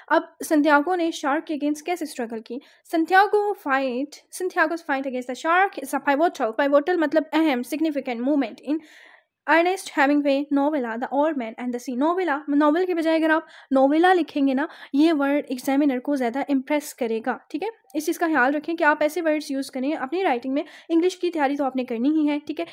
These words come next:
तो ऐसी तैयारी करें कि आप फर्स्ट अटेम्प्ट में इंग्लिश का पेपर पास कर जाएं। मेरे स्टूडेंट, मेरी स्टूडेंट हैं जिन्होंने इंग्लिश का पेपर बिल्कुल लास्ट अटेम्प्ट में मेरे पास आई थी, पहले वो खुद से सेल्फ स्टडी करती रहीं,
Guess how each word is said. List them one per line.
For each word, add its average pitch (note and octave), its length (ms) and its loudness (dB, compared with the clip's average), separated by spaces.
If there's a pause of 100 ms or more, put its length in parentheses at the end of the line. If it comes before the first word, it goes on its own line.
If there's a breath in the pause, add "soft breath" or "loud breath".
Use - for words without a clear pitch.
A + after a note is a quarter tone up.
(160 loud breath)
तो - 120 -14
ऐसी D4+ 200 2
तैयारी D4+ 240 0
करें C#4+ 220 -2
कि E4+ 100 -8
आप E4+ 200 -8
फर्स्ट A4 240 -4
अटेम्प्ट E4+ 420 -6
में C#4 200 0
इंग्लिश C#4+ 300 -4
का C#4+ 120 -6
पेपर C4+ 240 -4
पास A#3+ 300 -8
कर A#3 140 -8
जाएं। A#3+ 160 -8
मेरे C#4+ 240 -4
स्टूडेंट, D#4 500 -8
मेरी D4+ 180 -6
स्टूडेंट D4 360 -8
हैं D4 100 -4
जिन्होंने C#4+ 340 -4 (320 loud breath)
इंग्लिश C#4+ 220 -2
का D4+ 100 -6
पेपर C#4+ 300 0
बिल्कुल D4+ 400 -2
लास्ट C#4 300 -2
अटेम्प्ट C#4+ 220 -2
में C#4 60 0
मेरे C4 180 -2
पास C4+ 220 -4
आई A#3 140 -4
थी, D4 160 -4
पहले C#4 240 -2
वो C#4+ 80 -4
खुद C#4+ 180 -6
से - 120 -14
सेल्फ C4 240 -6
स्टडी C4 240 -8
करती B3 240 -8
रहीं, C#4+ 120 -2